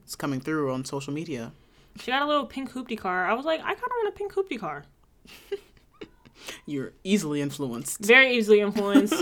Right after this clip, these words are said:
Speaker 1: <laughs>
Speaker 2: Um, I like to think that I'm smarter than I am and that marketing doesn't affect me, but it does.
Speaker 1: It does, yeah.
Speaker 2: That's okay. But I'm also just a hoopty type of person. I think I just like Sweetie as a person,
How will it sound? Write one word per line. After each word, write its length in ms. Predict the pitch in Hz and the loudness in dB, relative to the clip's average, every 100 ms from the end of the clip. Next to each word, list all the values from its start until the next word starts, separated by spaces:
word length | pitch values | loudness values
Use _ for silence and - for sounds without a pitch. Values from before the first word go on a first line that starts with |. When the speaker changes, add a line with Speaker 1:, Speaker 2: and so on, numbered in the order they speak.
| 320 | 2
Speaker 1:
<laughs> 40 | |
Speaker 2:
Um, 480 | 196 202 196 196 190 - 254 - - - _ _ _ - | 4 6 4 0 -2 -8 -12 -12 -16 -18 _ _ _ 8
I 120 | 214 262 | 12 12
like 140 | 262 | 12
to 100 | 294 | 4
think 280 | 254 247 247 | 2 2 6
that 280 | 233 220 196 | 8 8 8
I'm 100 | 214 | 4
smarter 440 | 214 214 214 208 | 4 4 6 6
than 140 | 202 190 | 4 2
I 80 | |
am 400 | 190 190 202 202 | 2 0 2 0
and 200 | 127 180 | -2 -4
that 100 | 180 | -4
marketing 320 | 175 196 202 190 | -2 -2 -2 -4
doesn't 180 | 185 180 | -4 -4
affect 240 | 208 214 | -2 -2
me, 160 | 240 240 | 0 0
but 320 | 202 190 - | 0 0 0
it 80 | 285 | 0
does. 300 | 180 180 - - _ _ | 0 0 -8 -20 _ _
Speaker 1:
It 120 | 247 247 | -10 -8
does, 340 | 170 170 170 | -10 -14 -14
yeah. 200 | 170 170 170 - _ _ - | -12 -12 -14 -20 _ _ -8
Speaker 2:
That's 140 | 359 | -6
okay. 260 | 269 160 165 - _ _ _ _ _ _ - | -4 -6 -8 -14 _ _ _ _ _ _ 2
But 100 | 247 | 4
I'm 120 | 262 | 6
also 220 | 247 262 | 4 2
just 160 | 214 202 | -2 -2
a 40 | |
hoopty 260 | 196 214 190 | -2 -4 -6
type 200 | 185 175 | -8 -8
of 80 | |
person. 380 | 180 165 165 165 - _ - | -10 -10 -10 -12 -14 _ 4
I 140 | 226 | 4
think 180 | 254 330 | 4 0
I 60 | 277 | 0
just 180 | 247 | 0
like 260 | 202 190 - - - _ _ - - | 0 0 -4 -18 -20 _ _ -20 -10
Sweetie 260 | - 226 | -2 2
as 100 | 208 | 2
a 20 | 190 | 2
person, 560 | 190 180 185 175 175 | -6 -6 -6 -10 -12